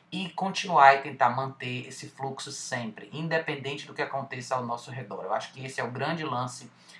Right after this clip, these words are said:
da caminhada estruturada, é a gente realmente poder colocar o cachorro num ritmo onde as outras coisas ao redor dele, os estímulos de forma geral vão ser secundários. Então aí no finalzinho dá pra ver que ele já tá mais tranquilo, ele já começou a entender exatamente o que a gente quer e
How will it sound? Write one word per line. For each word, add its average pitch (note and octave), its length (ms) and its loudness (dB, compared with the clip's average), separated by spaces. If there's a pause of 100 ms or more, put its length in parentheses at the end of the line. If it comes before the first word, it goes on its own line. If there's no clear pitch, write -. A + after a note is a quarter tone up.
(120)
da A#2+ 120 2
caminhada A#2+ 380 0
estruturada, A2+ 720 2
é A#2 80 -2
a A2 40 0
gente A#2 240 -8
realmente C3 380 2
poder A#2 220 -10
colocar A#2 340 2
o A#2 60 2
cachorro A#2+ 300 -10
num A2 100 -10
ritmo A#2 340 -8
onde A#2 220 2
as A#2+ 200 -4
outras E3+ 380 -2
coisas C3 300 -6
ao B2+ 100 0
redor A#2 280 -4
dele, G2+ 300 -12 (360)
os A#2 80 -10
estímulos E3+ 500 -2
de D#3+ 80 -4
forma C#3+ 340 4
geral A2 280 6
vão A#2+ 100 -4
ser - 160 -12
secundários. - 580 -8
Então E3 140 6
aí F3+ 100 8
no F3+ 60 0
finalzinho D3 500 -2 (580)
dá C3+ 140 10
pra C3+ 140 4
ver C3+ 120 0
que C3+ 100 -6
ele B2 80 -4
já B2 100 0
tá B2+ 120 2
mais B2 200 2
tranquilo, D3+ 380 -2
ele C#3+ 100 0
já C3+ 100 2
começou A#2+ 320 -8
a - 20 -6
entender A#2+ 380 -6
exatamente A2+ 500 -2
o - 40 -10
que A#2 40 -12
a A2+ 40 -8
gente B2 180 -8
quer D#3 400 4 (640)
e D3 240 -4